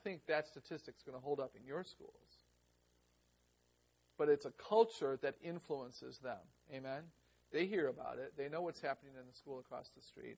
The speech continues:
And so when they're depressed, what do they decide to do with that feeling? Do they decide to give up or not? What else do you think they're feeling,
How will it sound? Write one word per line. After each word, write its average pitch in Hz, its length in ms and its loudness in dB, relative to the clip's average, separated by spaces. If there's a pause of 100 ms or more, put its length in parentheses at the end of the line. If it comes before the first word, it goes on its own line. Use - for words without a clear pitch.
And 131 80 -12
so 143 160 2
when 135 200 0
they're 147 140 2
depressed, 135 560 -4
what 131 160 -10
do 139 120 -14
they 143 160 -2
decide 139 360 -12
to - 60 -20 (120)
do 147 60 -8
with 135 120 -12
that - 140 -10 (100)
feeling? 160 160 -16 (840)
Do 151 60 -2
they 139 100 0
decide 131 360 2
to 127 60 -8
give 127 220 -2
up 123 200 0
or 135 60 -2
not? 131 160 0
What 190 200 10
else 240 220 10
do 190 100 -8
you 156 100 2
think 165 280 -6
they're 135 140 2
feeling, 139 340 -8